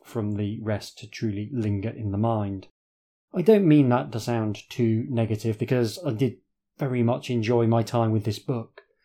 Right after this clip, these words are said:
Being sent on a quest to save the world from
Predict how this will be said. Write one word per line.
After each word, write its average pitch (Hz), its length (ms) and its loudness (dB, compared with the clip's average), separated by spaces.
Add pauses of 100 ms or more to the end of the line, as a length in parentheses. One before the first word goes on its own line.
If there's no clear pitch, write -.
(300)
Being 131 280 6
sent 123 380 0
on 110 80 0
a 107 60 0
quest - 460 -2
to 120 60 -4
save 110 300 -4
the 117 80 -2
world 120 420 0
from 104 280 -4